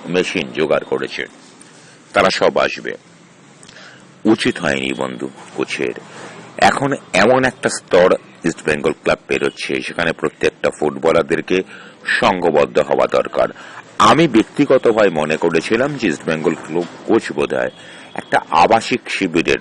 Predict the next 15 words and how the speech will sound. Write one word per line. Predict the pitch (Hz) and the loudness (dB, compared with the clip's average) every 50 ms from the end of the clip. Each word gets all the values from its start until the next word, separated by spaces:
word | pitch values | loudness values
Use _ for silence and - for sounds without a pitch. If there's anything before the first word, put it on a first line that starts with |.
| - - | -4 -6
ভাবনা | - 80 82 - 82 78 73 | -2 -2 -2 -2 0 -2 -2
ভাববেন, | 65 69 67 62 58 60 64 65 64 65 - - - - - - - - | -2 0 -2 -2 -2 -4 -6 -6 -6 -6 -12 -18 -20 -20 -20 -20 -16 -8
যেখানে | - 76 82 - 85 85 87 | -4 -2 -2 0 0 -2 -2
সব | - - 107 98 - - | -2 -2 -2 -4 -2 -2
কটা | - 76 69 69 67 | -2 -2 0 0 -2
ফুটবলার | - - 69 67 64 64 69 67 67 - - - | -2 -4 -6 -4 0 0 2 2 2 0 -2 -2
থাকবে। | - 80 82 82 78 87 104 113 - - - - - - | -2 -2 0 0 0 0 0 0 -2 -4 -16 -20 -10 -2
ওই | - 120 117 | 0 0 2
ম্যাচ | 104 98 98 98 - - - | 2 2 2 2 0 -2 0
খেললাম, | - 120 120 123 135 135 135 117 73 - - - | 2 4 4 4 2 0 -2 -4 -10 -10 -12 -6
যে | 73 82 | -2 2
যার | 87 98 95 90 | 4 6 6 6
বাড়ি | 78 73 73 80 85 | 4 4 2 2 2
চলে | - 92 87 85 90 | 2 0 2 2 4
গেলাম, | 87 95 98 110 139 156 | 4 4 2 2 0 -2